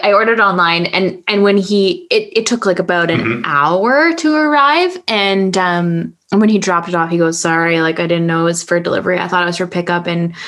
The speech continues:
Speaker 1: we don't have any drivers right now." Like, it se-, he seemed like, like he was kinda struggling 'cause I'm sure it's Aunt
Speaker 2: Is
Speaker 1: Omi
Speaker 2: it,
Speaker 1: is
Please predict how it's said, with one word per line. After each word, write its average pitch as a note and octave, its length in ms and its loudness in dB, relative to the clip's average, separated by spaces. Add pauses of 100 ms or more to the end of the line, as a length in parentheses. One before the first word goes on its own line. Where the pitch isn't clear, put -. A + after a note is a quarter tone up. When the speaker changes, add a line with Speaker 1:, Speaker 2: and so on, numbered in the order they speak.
(120)
Speaker 1:
we F3+ 80 0
don't G3 120 2
have F3 140 -2
any F3 160 0
drivers E3 560 0
right E3 160 -2
now." D#3+ 560 -2 (120)
Like, F3+ 340 0
it F3+ 100 -4
se-, A3 160 0
he A#3 200 2
seemed B3 360 2
like, A3 340 -2 (840)
like F#3 260 -2
he G3+ 180 0
was E3+ 480 0
kinda F3 240 0
struggling D#3 720 -2
'cause - 460 -4 (240)
I'm F3 180 -2
sure D3+ 320 2
it's - 640 -6
Aunt D3 220 -2
Speaker 2:
Is C3+ 140 2
Speaker 1:
Omi C#3+ 100 0
Speaker 2:
it, C#3 100 0
Speaker 1:
is - 340 -6